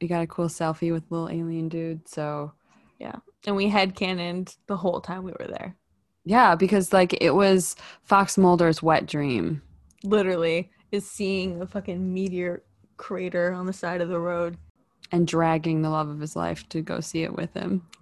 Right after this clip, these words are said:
Speaker 2: <laughs> And getting souvenirs in the gift shop.
Speaker 1: I thought you were gonna say getting <laughs> hard.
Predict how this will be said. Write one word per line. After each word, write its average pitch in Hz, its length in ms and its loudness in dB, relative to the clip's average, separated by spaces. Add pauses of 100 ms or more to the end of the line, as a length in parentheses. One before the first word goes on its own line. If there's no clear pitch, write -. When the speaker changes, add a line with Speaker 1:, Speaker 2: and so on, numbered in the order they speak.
Speaker 2:
<laughs> - 80 -20 (400)
And 208 160 0
getting 214 280 -2
souvenirs 190 640 -4
in 185 80 -8
the 180 80 -6
gift 175 240 -6
shop. 165 340 -8 (1200)
Speaker 1:
I 160 40 -4
thought 170 180 2
you 165 60 0
were 160 60 0
gonna 165 160 2
say 190 160 2
getting 180 240 2
<laughs> 175 40 0
hard. - 840 -4